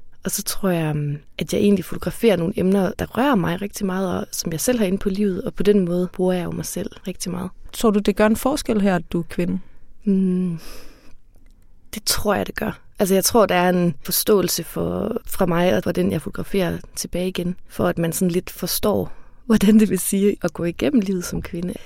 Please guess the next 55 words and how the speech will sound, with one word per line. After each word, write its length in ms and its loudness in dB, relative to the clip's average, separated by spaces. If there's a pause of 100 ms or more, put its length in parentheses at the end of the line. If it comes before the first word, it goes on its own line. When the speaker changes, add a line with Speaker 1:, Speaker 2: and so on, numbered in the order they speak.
(280)
Speaker 1:
Jeg 80 -2
har 60 4
jo 40 4
ikke 80 -4
prøvet 300 8
andet, 340 4
så 80 -2
jeg 160 2
ved 120 8
ikke, 160 6
om, 300 -2
om 120 -2
jeg 80 0
kunne 140 -6
gøre 160 0
det 120 -6
samme, 260 -2
hvis 160 -4
jeg 100 -6
var 80 -4
mand. 300 -4
Men 480 -2
jeg 100 -8
har 140 4
en 100 8
fornemmelse 460 0
af, 60 2
at 80 0 (100)
der 60 6
er 60 4
et 40 2
eller 140 4 (140)
andet 200 -2
kvindeligt 540 4
bånd, 300 2
der 80 0
gør, 220 0
at 160 -2
vi 60 4
kan 340 -2
arbejde 400 -2
sammen. 240 -2
Og 60 0
så 100 4
synes 200 8
jeg, 80 2
jeg 60 0
er 40 -2
meget 300 0
sådan, 280 -2 (220)
føler, 340 2
at 60 0
vi 140 2
arbejder 360 0
sammen. 420 0